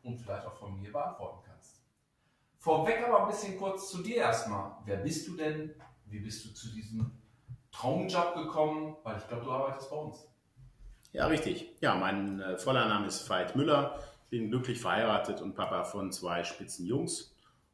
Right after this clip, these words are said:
Speaker 2: Und, ähm, ja, Immobilienberater der Volksbank,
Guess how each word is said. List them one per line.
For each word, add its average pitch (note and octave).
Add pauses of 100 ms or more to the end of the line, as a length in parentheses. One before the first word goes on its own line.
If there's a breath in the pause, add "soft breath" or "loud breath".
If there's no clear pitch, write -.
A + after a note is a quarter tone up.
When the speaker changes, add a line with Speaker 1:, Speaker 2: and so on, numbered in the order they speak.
(160)
Speaker 2:
Und, G#2
ähm, F2+ (160)
ja, A2
Immobilienberater G2
der F#2+
Volksbank, G2